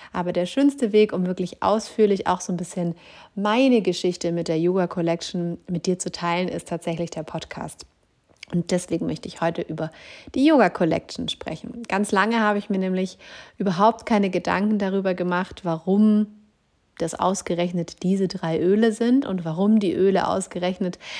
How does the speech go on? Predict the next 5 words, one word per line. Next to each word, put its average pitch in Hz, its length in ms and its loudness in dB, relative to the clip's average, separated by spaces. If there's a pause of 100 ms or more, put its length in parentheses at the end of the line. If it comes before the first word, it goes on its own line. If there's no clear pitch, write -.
(260)
Anchor, 190 640 2
Align 170 580 0
und 165 340 -4
Arise 160 560 -4
heißen. 185 540 0